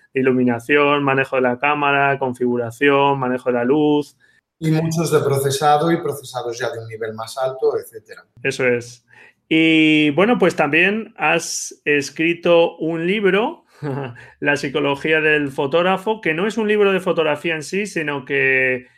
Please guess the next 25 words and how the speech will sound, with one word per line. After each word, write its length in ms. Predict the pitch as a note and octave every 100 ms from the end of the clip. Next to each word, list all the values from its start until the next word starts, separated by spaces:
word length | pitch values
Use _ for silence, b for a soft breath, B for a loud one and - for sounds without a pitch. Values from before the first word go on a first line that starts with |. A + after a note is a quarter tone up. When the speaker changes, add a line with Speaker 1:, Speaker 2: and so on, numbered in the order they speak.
| b _ -
Speaker 1:
eh, 260 | C#3 C3+ C3+ D3 C3+
realmente, 480 | D3 E3+ F3+ F#3+
si 140 | F#3+ D#3+
no 100 | D#3
me 140 | F3
equivoco, 360 | F3 D#3+ E3 F#3+
es 120 | F3+
un 160 | D#3+ D#3
libro 420 | F3 F#3 A3 B3 b b _ -
que, 760 | D3+ C#3+ C#3+ C#3 C3+ C#3 C#3 C#3+
que 80 |
va 180 | C#3+ D3+
más 300 | D#3+ D#3 E3
dirigido 680 | E3+ E3 - E3 F#3+ G#3+ -
a, 580 | C#3 C#3 C3+ C3+ C3+ -
a, 100 | B2
bueno, 220 | B2+ D#3+ D3
pues 200 | C3+ C3+
dar 120 | D#3
unas 260 | F3+ E3
pautas 420 | - E3+ E3+ G3+ G3+
para 220 | D3+ C#3
dirigir 320 | C3 B2+ C#3
a 60 | B2+
modelos, 920 | B2 C#3 F#3 F3+ F3+ F3+ F3 F3